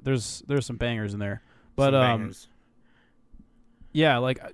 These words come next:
Speaker 1: so, like, what was the deal with, with that plot thread with her friends? It's like she she wanted to be an idol, but she didn't think she was good enough or something, like
Speaker 2: Well, she got sick.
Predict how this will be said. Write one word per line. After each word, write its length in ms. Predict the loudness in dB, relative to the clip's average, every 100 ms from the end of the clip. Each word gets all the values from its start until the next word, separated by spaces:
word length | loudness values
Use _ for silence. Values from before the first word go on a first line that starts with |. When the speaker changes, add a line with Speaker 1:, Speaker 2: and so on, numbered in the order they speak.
| -12
Speaker 1:
so, 200 | 4 6
like, 160 | 6 6
what 160 | 2 2
was 120 | 0
the 80 | 2
deal 240 | 4 6
with, 260 | 4 2 -4
with 260 | -4 -4 0
that 280 | 0 0 -2
plot 320 | -2 -2 -2
thread 260 | -2 0 0
with 180 | -2
her 160 | -2 -6
friends? 800 | -4 -2 0 0 -4 -6 -8 -12 -18 -20 _ _ _ _ -20 _ -20 -20 _ _ -4
It's 120 | 0
like 140 | 2
she 640 | 0 -2 -2 0 -2 -4 -6 _ _ _ -20
she 160 | -4 2
wanted 320 | 6 6 4
to 80 | 2
be 140 | 2 2
an 100 | 2
idol, 400 | 0 2 2 2
but 220 | 0 -2
she 160 | -4
didn't 240 | -2 0 0
think 240 | -2 -4
she 100 | -2
was 120 | -4 -2
good 160 | -2
enough 400 | 0 -2 -6 -18 -12
or 80 | -8
something, 380 | -6 -6 -6 -6
like 440 | -6 -6 -8 -18 _ _ -20 _ _ -20 -14
Speaker 2:
Well, 100 | -10
she 140 | -8 -2
got 180 | -2 -2
sick. 460 | -4 -4 -4 -12